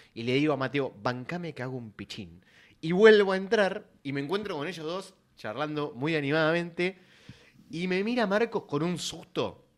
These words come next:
como diciendo, "Te cagué la vida, flaco. Te pido mil perdones". <laughs> Digo, eh, me dice, "Te juro que no lo sabía". Y le digo, "No pasa nada, que no lo, o sea, todo bien".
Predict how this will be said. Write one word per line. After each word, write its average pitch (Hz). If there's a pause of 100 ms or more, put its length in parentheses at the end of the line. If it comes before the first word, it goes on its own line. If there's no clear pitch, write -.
(760)
como 127
diciendo, 135 (1300)
"Te 123
cagué 127
la 143
vida, 131
flaco. 107 (540)
Te -
pido 170
mil 170
perdones". 151 (180)
<laughs> -
Digo, 139 (480)
eh, 123
me 131
dice, 147
"Te 127
juro 202
que -
no 160
lo 185
sabía". 123
Y 78
le 147
digo, 151
"No 160
pasa -
nada, 339
que 101
no 107 (100)
lo, 107
o 107
sea, 120 (120)
todo 190
bien". 170